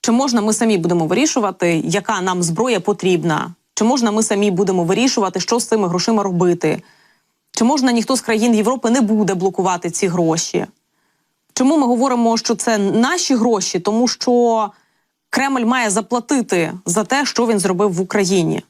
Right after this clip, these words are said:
Кремль не цінує людей, Кремль цінує тільки гроші. І тому для Росії буде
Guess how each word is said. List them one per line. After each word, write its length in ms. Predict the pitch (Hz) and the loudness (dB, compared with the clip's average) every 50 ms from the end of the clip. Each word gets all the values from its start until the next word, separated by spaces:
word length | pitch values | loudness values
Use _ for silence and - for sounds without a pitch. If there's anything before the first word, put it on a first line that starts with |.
| _ _ _ _ _ _ _ _ _ _ _ _ _ _ _ _ _ _ _ _ _ _ _ _ _ _ _ _ _ - | _ _ _ _ _ _ _ _ _ _ _ _ _ _ _ _ _ _ _ _ _ _ _ _ _ _ _ _ _ -8
Кремль 280 | - - 269 330 311 269 | -4 -2 0 2 2 2
не 200 | 240 226 262 277 | 2 2 2 0
цінує 840 | - - 220 214 233 240 226 214 208 196 196 190 180 180 170 165 156 | 0 2 2 4 4 4 2 2 2 2 2 2 2 0 0 0 0
людей, 380 | 175 190 180 175 190 170 160 156 | 0 0 0 0 0 -2 -2 -4
Кремль 340 | - - 262 302 311 254 214 | -2 -4 -2 -2 0 0 -2
цінує 300 | - - 226 254 269 226 | 0 0 0 2 2 2
тільки 260 | - 233 214 - 196 | 0 -2 -2 -2 -2
гроші. 500 | 175 175 175 156 147 165 - - 175 170 | 0 0 0 0 0 -2 -4 -2 -2 -2
І 40 | 170 | 0
тому 240 | 175 214 233 247 226 | 2 2 2 2 2
для 280 | 180 180 214 254 285 | 2 2 2 2 0
Росії 680 | 311 320 294 - - - 208 196 185 175 175 175 - - | 0 0 -2 -2 -2 0 0 0 2 2 2 0 0 0
буде 540 | 170 170 214 247 233 269 247 233 208 185 170 | -2 0 2 2 2 2 2 2 0 -2 -4